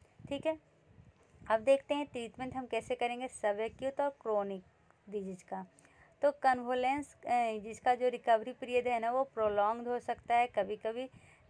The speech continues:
एक साल भी हो सकता है। परसिस्टेंट जो joint pain होता है,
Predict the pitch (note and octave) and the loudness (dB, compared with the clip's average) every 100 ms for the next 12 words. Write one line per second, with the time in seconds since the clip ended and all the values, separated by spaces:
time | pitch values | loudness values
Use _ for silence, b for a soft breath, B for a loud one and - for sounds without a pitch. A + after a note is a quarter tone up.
0 | - A3+ A#3 A#3 - G3+ G#3 A3+ C#4 C4+ | -8 0 0 0 4 4 4 -2 0 4
1 | C#4 B3+ G3+ - F#3 F3+ F#3 G#3 G3+ A3+ | 4 2 -2 -2 0 0 2 0 0 -4
2 | G#3+ - - _ B3+ B3+ B3+ B3+ A#3 A3+ | -10 -14 -20 _ -4 -2 -2 0 0 0
3 | G#3+ - G#3 G3+ F#3+ F#3+ G3 G3+ B3+ | 0 -4 -6 -4 -6 -4 -2 0 -2